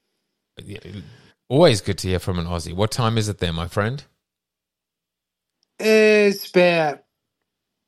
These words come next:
Speaker 2: twelve, nearly mid-, it's after midnight, so.
Speaker 1: Yeah, and so what are your thoughts? You know, how was your week? What are your thoughts? You have any questions, comments,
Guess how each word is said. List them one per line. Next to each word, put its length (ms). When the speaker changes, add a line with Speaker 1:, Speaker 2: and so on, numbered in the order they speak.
Speaker 2:
twelve, 600
nearly 300
mid-, 280
it's 140
after 320
midnight, 580
so. 380
Speaker 1:
Yeah, 340
and 180
so 380
what 200
are 40
your 140
thoughts? 560
You 100
know, 220
how 200
was 180
your 80
week? 360
What 180
are 40
your 100
thoughts? 380
You 80
have 120
any 120
questions, 540
comments, 760